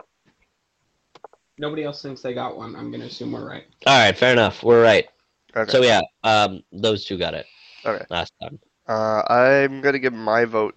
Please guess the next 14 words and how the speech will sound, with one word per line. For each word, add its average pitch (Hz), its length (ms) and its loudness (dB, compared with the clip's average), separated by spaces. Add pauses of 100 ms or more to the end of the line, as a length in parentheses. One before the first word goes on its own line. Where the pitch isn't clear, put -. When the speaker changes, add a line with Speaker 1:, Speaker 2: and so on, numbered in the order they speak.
Speaker 3:
to - 100 -12
Yonatan 92 560 -10
'cause 101 160 -16
he 104 100 -16
did 101 220 -12
some 95 240 -16
really 101 260 -12
good 98 280 -12
damage 85 460 -10
against - 440 -20
the 101 80 -12
one 92 300 -14
golem 90 440 -12
there. 87 300 -18